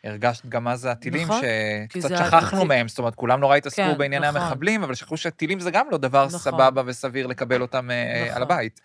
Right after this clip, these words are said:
Speaker 2: ממש, זה טיל ראשון שנפל בעצם בבית שלי, בבית
Speaker 1: במלחמת
Speaker 2: בחיפה.
Speaker 1: לבנון השנייה.
Speaker 2: כן, במלחמת לבנון השנייה.
Speaker 1: ואתם הייתם בבית.
Speaker 2: היינו בבית.
Speaker 1: זוכרת את זה?
Speaker 2: זה לא היה אזעקה, לא היה כלום, ולא היה כיפת ברזל, ולא היה שום דבר. פשוט היינו בסלון כולנו, ראינו איזה סדרה,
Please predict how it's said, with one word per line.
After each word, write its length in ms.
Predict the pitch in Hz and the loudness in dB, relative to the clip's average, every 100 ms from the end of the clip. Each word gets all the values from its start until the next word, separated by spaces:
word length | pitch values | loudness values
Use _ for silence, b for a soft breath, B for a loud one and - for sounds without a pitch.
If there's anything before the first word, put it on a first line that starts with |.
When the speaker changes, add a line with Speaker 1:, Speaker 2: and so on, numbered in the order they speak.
| 151 | -14
Speaker 2:
ממש, 360 | 156 190 170 | -4 0 0
זה 140 | 139 143 | -4 -14
טיל 220 | - 180 | -6 -4
ראשון 280 | 180 - 190 | -4 -6 -8
שנפל 400 | 175 165 - 175 | -8 -12 -8 -8
בעצם 400 | 170 185 - 190 | -6 -8 -8 -8
בבית 320 | 180 170 175 | -6 -6 -8
שלי, 220 | - 220 208 131 156 | -10 -12 -12 -16 -12
בבית 120 | 117 | -6
Speaker 1:
במלחמת 240 | 165 135 | -4 -2
Speaker 2:
בחיפה. 140 | 123 120 | -2 0
Speaker 1:
לבנון 160 | 117 113 | 2 2
השנייה. 400 | 113 - 104 95 101 | 2 -6 -6 -6 -8
Speaker 2:
כן, 220 | 160 147 | -10 -10
במלחמת 320 | 139 - 143 | -16 -20 -20
לבנון 260 | 147 143 143 | -18 -20 -18
השנייה. 240 | 139 - - | -20 -14 -8
Speaker 1:
ואתם 120 | 113 | -6
הייתם 200 | 110 110 | -6 -8
בבית. 480 | 104 98 90 98 - | -6 -4 -6 -10 -16
Speaker 2:
היינו 220 | 160 143 | -16 -14
בבית. 380 | 131 131 123 _ | -18 -20 -20 _
Speaker 1:
זוכרת 260 | - 113 151 | -8 -8 -6
את 80 | 196 | -12
זה? 80 | 240 | -14
Speaker 2:
זה 160 | - | -14
לא 60 | 131 | -14
היה 80 | 139 | -14
אזעקה, 300 | 135 131 123 117 _ _ - | -14 -20 -20 -20 _ _ -18
לא 60 | |
היה 80 | 127 | -18
כלום, 280 | - 135 127 127 _ 127 | -16 -18 -18 _ _ -16
ולא 120 | 131 | -12
היה 360 | 143 143 139 135 _ | -8 -8 -10 -14 _
כיפת 220 | 131 139 | -16 -14
ברזל, 300 | - 131 147 139 | -14 -14 -12 -12
ולא 80 | 139 | -12
היה 60 | 143 | -12
שום 180 | - 151 | -12 -12
דבר. 200 | 135 120 _ b b b b b _ | -12 -14 _ b b b b b _
פשוט 280 | - 175 175 | -16 -10 -10
היינו 180 | 165 | -8
בסלון 420 | 156 143 147 147 143 | -10 -12 -10 -10 -12
כולנו, 380 | 143 147 156 170 | -12 -12 -10 -10
ראינו 320 | 139 143 147 | -10 -12 -12
איזה 160 | 139 135 | -14 -16
סדרה, 440 | - 135 165 196 | -16 -12 -10 -10